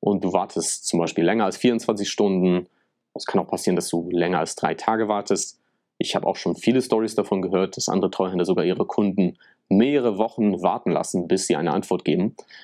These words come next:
Also wenn dir das passiert, dann ist das ein sehr, sehr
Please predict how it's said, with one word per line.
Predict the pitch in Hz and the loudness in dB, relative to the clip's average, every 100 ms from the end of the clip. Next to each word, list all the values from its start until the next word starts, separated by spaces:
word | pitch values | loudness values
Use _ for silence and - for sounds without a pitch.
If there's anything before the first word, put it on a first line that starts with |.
| - - | -20 -10
Also | - 98 | -4 0
wenn | 92 95 | 0 0
dir | 95 131 175 | 2 2 2
das | - | 0
passiert, | 143 - 117 110 - _ _ | -4 2 2 2 -8 _ _
dann | - 90 | -4 -2
ist | - - | -2 -2
das | 190 | -2
ein | - 190 180 | 0 0 0
sehr, | - 151 113 | 2 2 2
sehr | 107 190 | 2 0